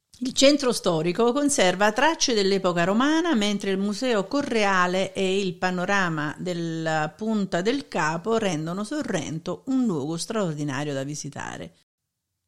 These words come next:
Ci sono lungo la costa sorrentina altre località meno conosciute come Nerano, Marina del Cantone e Stabie.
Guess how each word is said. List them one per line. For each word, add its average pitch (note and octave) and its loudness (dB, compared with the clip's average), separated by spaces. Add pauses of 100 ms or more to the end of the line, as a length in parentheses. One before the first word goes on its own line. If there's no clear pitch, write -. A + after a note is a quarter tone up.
(380)
Ci F#4+ 0
sono G3 2
lungo G#3 2
la F#3 4
costa A3 0
sorrentina A3+ 0
altre D4 0
località F#3+ 2
meno F3 -2
conosciute F3+ -2
come F3 0
Nerano, A3+ 2
Marina G3 0
del F3 -2
Cantone G3 0
e G#3+ -2
Stabie. C#3 -6